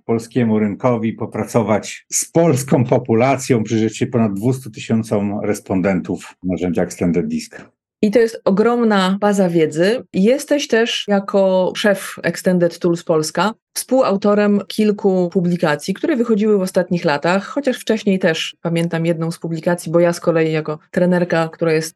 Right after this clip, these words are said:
Speaker 2: ponad jedenaście lat certyfikowana z narzędzia i z niego korzystam, pamiętam pierwsze takie raporty i pierwsze przymiarki do badań, w których pokazywaliście, no właśnie, jaka jest ta nasza populacja pod kątem liderów, menedżerów, co to dla nas oznacza. Więc zawsze byliście blisko ludzi,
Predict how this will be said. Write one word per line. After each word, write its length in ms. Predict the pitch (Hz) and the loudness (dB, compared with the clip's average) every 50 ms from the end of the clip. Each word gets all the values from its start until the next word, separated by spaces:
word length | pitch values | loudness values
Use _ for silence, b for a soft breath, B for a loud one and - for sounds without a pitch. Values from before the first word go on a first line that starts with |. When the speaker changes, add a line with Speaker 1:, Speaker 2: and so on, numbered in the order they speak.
| _ - | _ -4
Speaker 2:
ponad 260 | - 180 180 175 170 | 0 0 2 2 2
jedenaście 500 | 175 175 180 180 180 180 180 - - 185 | 2 2 4 4 2 2 0 0 0 2
lat 320 | 175 160 156 156 - - - | 2 2 0 -4 -8 -12 -4
certyfikowana 840 | - 180 170 165 - 175 170 170 - - 160 160 160 156 151 151 151 | -2 -2 0 0 -2 -6 -6 -4 -4 -2 0 0 2 2 0 0 -2
z 200 | - - - 160 156 156 151 147 - | -4 -4 -2 0 2 2 2 2 2
narzędzia 420 | 165 170 170 180 175 175 165 170 | 0 2 2 2 2 2 2 2
i 100 | - 170 | 2 2
z 80 | 170 165 | 2 2
niego 200 | 175 165 170 165 | 2 2 2 2
korzystam, 500 | - 185 180 180 170 - - 156 151 156 _ _ _ _ - | 2 2 2 2 0 0 -2 -2 -2 -4 _ _ _ _ -2
pamiętam 460 | - 190 196 202 202 202 202 185 180 | 0 2 4 4 2 2 2 0 2
pierwsze 520 | - 214 196 190 - - 190 170 165 160 160 | 2 2 2 2 0 0 2 2 2 0 -2
takie 240 | - 170 170 - 180 | -2 -4 0 2 2
raporty 420 | 170 170 165 180 180 185 175 185 | 2 2 2 0 0 0 0 -2
i 40 | 170 | 0
pierwsze 280 | - 180 175 180 - 175 | 0 0 0 0 -2 -4
przymiarki 440 | - - 180 170 165 165 170 - 160 | -2 0 0 2 2 0 0 -2 -2
do 100 | 160 165 | 0 0
badań, 280 | 175 180 175 175 170 | 2 2 2 0 0
w 60 | 170 | -2
których 200 | - - 170 165 | -4 -4 -4 -4
pokazywaliście, 720 | - - 170 - 170 160 170 165 165 160 160 156 160 - 262 | -4 -4 -2 -2 0 0 0 0 0 0 0 -2 -2 -4 -4
no 80 | 302 | -2
właśnie, 320 | 285 254 214 202 202 190 170 | 0 0 0 0 0 0 0
jaka 180 | 180 185 202 | 0 2 2
jest 160 | 185 185 185 - | 0 0 0 0
ta 60 | 170 | 0
nasza 180 | 170 175 180 | 0 0 -2
populacja 480 | 170 - 170 - 170 165 170 175 - 170 | -4 -6 -4 -2 0 -2 0 0 -2 -2
pod 140 | - 170 - | -2 -2 -2
kątem 360 | - 170 170 170 165 156 156 | -2 -2 0 0 -2 -2 0
liderów, 480 | 165 175 175 165 170 185 202 233 226 - | 0 0 2 4 4 4 2 0 0 0
menedżerów, 560 | 190 170 165 160 156 160 160 165 185 190 - | 0 0 2 2 2 0 0 0 -2 -2 -4
co 120 | - - 175 | -4 -4 0
to 120 | 175 170 | 0 0
dla 160 | 160 165 156 | 0 0 0
nas 300 | 156 151 156 - - - | 2 0 0 -2 -2 -2
oznacza. 500 | 170 175 165 160 143 143 - 165 180 196 - _ _ _ _ - | -2 0 0 0 -2 0 -2 -2 -2 -4 -6 _ _ _ _ 0
Więc 160 | 196 196 196 | 2 4 4
zawsze 300 | 190 262 294 294 - 311 | 4 2 2 2 2 2
byliście 380 | 226 196 247 247 247 - - 220 | 2 2 2 2 0 0 0 2
blisko 340 | 190 202 208 208 - - 190 | 2 2 0 0 2 2 2
ludzi, 280 | 175 170 165 180 - | 2 2 2 0 -4